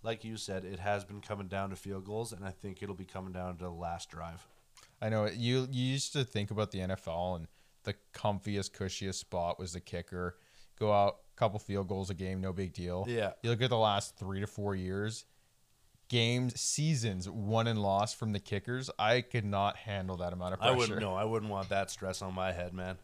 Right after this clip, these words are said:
Speaker 2: If anything, I hope a lot of them got pay raises for the amount of shit they put up with
Speaker 1: Well,
Speaker 2: now.
Speaker 1: I'm sure a lot of them got fucking fired for, uh, some
Speaker 2: Oh,
Speaker 1: of the shit
Speaker 2: there
Speaker 1: that
Speaker 2: was
Speaker 1: they
Speaker 2: a,
Speaker 1: put up
Speaker 2: definitely
Speaker 1: with.
Speaker 2: a few that had some quick turnover.
Speaker 1: <laughs> Yeah.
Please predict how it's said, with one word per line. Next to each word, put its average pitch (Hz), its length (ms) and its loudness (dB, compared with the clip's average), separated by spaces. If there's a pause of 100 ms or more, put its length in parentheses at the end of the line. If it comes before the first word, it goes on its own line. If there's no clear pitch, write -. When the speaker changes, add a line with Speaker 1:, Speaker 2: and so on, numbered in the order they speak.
(160)
Speaker 2:
If 110 160 -4
anything, 127 540 2
I 107 140 4
hope 113 280 0 (260)
a 117 100 4
lot 101 360 4
of 101 120 0
them 110 160 -2
got 104 200 2
pay 101 200 -2
raises 90 440 -4
for - 140 -8
the 95 60 -4
amount 98 220 -2
of 92 60 -6
shit - 400 -2
they 101 100 -2
put 98 180 -8
up 90 160 -4
with 90 160 -6
Speaker 1:
Well, 104 140 2
Speaker 2:
now. 101 60 4
Speaker 1:
I'm 101 80 -2
sure 117 200 -2
a 113 60 4
lot 107 220 4
of 92 100 -4
them 98 140 -6
got 92 220 -4
fucking 107 360 -4
fired 85 560 2
for, 90 320 -4
uh, 90 40 0 (340)
some 113 180 -2
Speaker 2:
Oh, 127 120 8
Speaker 1:
of 117 80 10
the 110 60 6
shit 101 60 -2
Speaker 2:
there 120 100 4
Speaker 1:
that 123 40 2
Speaker 2:
was 123 100 2
Speaker 1:
they 101 40 2
Speaker 2:
a, 104 40 0
Speaker 1:
put 110 140 0
up 120 100 10
Speaker 2:
definitely 110 240 2
Speaker 1:
with. 98 80 0
Speaker 2:
a 113 60 8
few 110 100 2
that 104 120 4
had 101 140 2
some 104 100 -4
quick - 240 -4
turnover. 98 460 0
Speaker 1:
<laughs> 98 200 -2
Yeah. - 140 -6